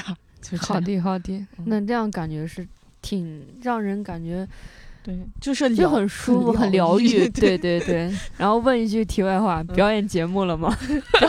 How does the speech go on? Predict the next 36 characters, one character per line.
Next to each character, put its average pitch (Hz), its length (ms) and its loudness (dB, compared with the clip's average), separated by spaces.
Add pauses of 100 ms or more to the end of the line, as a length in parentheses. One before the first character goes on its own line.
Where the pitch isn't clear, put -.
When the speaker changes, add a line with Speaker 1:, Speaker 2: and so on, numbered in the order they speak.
(340)
Speaker 1:
表-， 233 140 2
表 254 100 8
演 254 160 2
了。 - 80 8 (460)
这 330 120 4
个， 277 160 6 (680)
而 220 120 0
且 262 180 2
这 214 120 -2
个 247 80 0
表 208 240 0
演 226 240 0
节 165 180 -4
目 202 160 -4
跟 214 160 -6
我 190 160 -6
的 185 140 -6
感 165 400 -4
悟 226 240 -4
有 208 160 0
很 214 240 -2
大 180 160 -8
的 196 120 -6
关 175 300 -8
系。 214 220 -6
Speaker 2:
嗯， 190 60 -2
你 180 100 -2
说 208 260 0
说。 185 220 -2 (600)
Speaker 1:
嗯， 165 240 -18 (540)
就 208 180 -6
是， 185 380 -4 (1800)
是 220 200 -8
这 226 120 -2
样 226 200 0
的， 147 160 -12